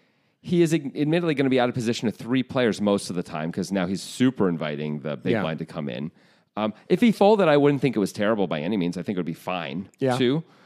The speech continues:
Speaker 1: But I think a call, especially when you're Alex Foxen, where you're like, "I can figure everything out. I'm probably better than everyone." Now, he th-, I'm sure he thinks he's better than Adamo. I don't, Adamo probably disagrees.
Speaker 2: Yeah.
Speaker 1: But whatever. Uh, Foxen probably thinks he's the best player at the table and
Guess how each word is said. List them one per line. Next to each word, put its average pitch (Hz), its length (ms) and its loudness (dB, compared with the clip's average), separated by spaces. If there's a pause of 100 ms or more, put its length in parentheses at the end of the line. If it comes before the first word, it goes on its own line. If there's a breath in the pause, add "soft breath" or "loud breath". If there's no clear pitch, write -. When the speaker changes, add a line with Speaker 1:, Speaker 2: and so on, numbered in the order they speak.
(120 soft breath)
Speaker 1:
But 170 80 2
I 202 40 6
think 254 140 2
a 220 60 2
call, 214 300 4
especially 175 320 2
when 180 80 2
you're 151 100 4
Alex 131 240 0
Foxen, 127 440 -2
where 143 80 0
you're 135 100 2
like, 120 320 0
"I 107 100 -2
can 120 140 -4
figure 101 280 -4
everything 110 400 -2
out. 90 240 -2 (260 soft breath)
I'm 110 180 -2
probably 120 360 0
better 110 260 2
than 107 120 0
everyone." 110 460 0
Now, 101 100 -2
he 139 140 -2
th-, - 100 -6
I'm 117 100 -2
sure 131 140 -2
he 117 60 -2
thinks 117 180 -4
he's 95 120 -6
better 92 180 -2
than 85 100 -4
Adamo. 76 400 -4
I 58 100 -4
don't, 87 200 -6
Adamo 95 360 -2
probably 82 260 -4
disagrees. 80 600 -10 (140 loud breath)
Speaker 2:
Yeah. 143 220 2
Speaker 1:
But 95 260 2 (200 loud breath)
whatever. 127 340 4
Uh, 127 100 2 (220)
Foxen 156 340 2
probably 143 200 4
thinks 139 180 0
he's 123 100 -2
the 117 80 -4
best 110 220 0
player 113 120 2
at 104 60 2
the 104 80 -2
table 90 380 0
and 113 180 2